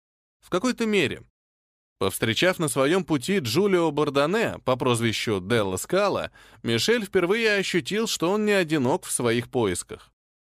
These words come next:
У него появился друг, наставник и товарищ в одном лице.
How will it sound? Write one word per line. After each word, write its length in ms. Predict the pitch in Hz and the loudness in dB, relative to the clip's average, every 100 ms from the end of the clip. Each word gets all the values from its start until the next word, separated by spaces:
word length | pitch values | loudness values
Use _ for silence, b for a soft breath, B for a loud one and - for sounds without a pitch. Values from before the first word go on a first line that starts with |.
| _ _ | _ _
У 100 | - | -4
него 280 | 117 101 117 | 0 0 0
появился 540 | 151 123 104 151 - 214 | 0 0 0 -2 -2 -4
друг, 320 | 233 240 - _ _ | -4 -8 -12 _ _
наставник 600 | 117 113 - 123 175 135 | -4 -2 0 0 0 -2
и 40 | |
товарищ 480 | 120 98 98 147 127 | -2 0 0 -2 -4
в 60 | 101 | -4
одном 260 | 101 175 | -2 0
лице. 440 | 196 190 190 147 | 0 0 -2 -4